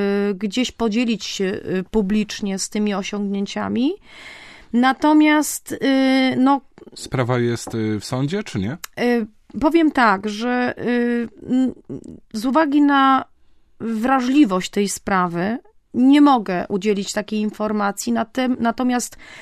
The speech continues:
Speaker 1: na pewno, y, mm, y, teraz po pół ro-, po-, półtora rocznej kwerendzie jesteśmy w stanie stwierdzić jedno, że, y, no, sprawy się mają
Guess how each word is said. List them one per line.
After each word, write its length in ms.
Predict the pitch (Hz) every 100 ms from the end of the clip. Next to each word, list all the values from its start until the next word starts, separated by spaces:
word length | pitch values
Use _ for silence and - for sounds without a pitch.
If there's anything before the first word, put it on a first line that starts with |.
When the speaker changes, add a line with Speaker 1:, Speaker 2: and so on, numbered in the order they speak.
| - - -
Speaker 1:
na 100 | 240
pewno, 580 | 285 294 285 277 262 - 233
y, 120 | 226 - _ _ -
mm, 360 | 240 240 240 240
y, 400 | 240 233 240 - - -
teraz 260 | 277 262
po 120 | - 247
pół 140 | 240
ro-, 140 | 247 247 _
po-, 140 | - 226
półtora 340 | 240 262 262
rocznej 320 | 247 247 240
kwerendzie 420 | 233 - 240 247 240
jesteśmy 360 | 220 233 233
w 60 | 226
stanie 320 | - 233 226
stwierdzić 760 | - - 233 247 208 220 -
jedno, 500 | 220 254 226 254 262
że, 420 | 233 214 233 226 226 - - - -
y, 460 | 226 226 233 233 233
no, 580 | 233 233 233 240 233 226
sprawy 400 | - - 247 226
się 180 | - 233
mają 500 | 233 233 233 226